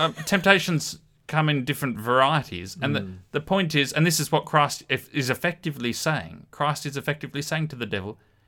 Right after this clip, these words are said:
Speaker 1: "Why should I be so sure that the angel will come and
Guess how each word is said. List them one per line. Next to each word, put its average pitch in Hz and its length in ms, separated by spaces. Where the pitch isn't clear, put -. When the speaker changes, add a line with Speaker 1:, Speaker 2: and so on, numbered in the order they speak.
Speaker 1:
"Why 113 300
should 165 220
I 156 100
be 160 160
so 156 220
sure 151 460
that 120 140
the 90 80
angel 131 300
will 120 140
come 123 240
and 110 240